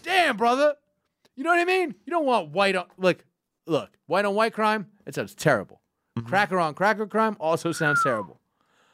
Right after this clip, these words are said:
Speaker 1: Uh, I can't think of a good one for white people.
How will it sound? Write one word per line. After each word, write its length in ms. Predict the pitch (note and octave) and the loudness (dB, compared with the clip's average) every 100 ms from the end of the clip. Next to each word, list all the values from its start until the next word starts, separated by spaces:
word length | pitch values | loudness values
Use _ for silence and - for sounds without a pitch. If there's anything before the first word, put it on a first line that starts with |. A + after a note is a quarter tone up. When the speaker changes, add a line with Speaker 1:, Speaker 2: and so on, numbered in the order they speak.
| _ _ | _ _
Speaker 1:
Uh, 260 | C3+ C3+ A#2+ _ _ _ - - _ _ _ _ _ _ _ _ _ _ - | -2 0 -2 _ _ _ -20 -20 _ _ _ _ _ _ _ _ _ _ -6
I 100 | E3+ | -2
can't 240 | A3+ G#3 | 0 0
think 140 | A3 G#3+ | -2 -2
of 60 | |
a 40 | F#3+ | 0
good 180 | G#3 | 0
one 120 | G#3 G#3 | 0 -4
for 100 | G#3 | -4
white 200 | A3+ A3 | -4 -6
people. 240 | G#2+ - | -12 -16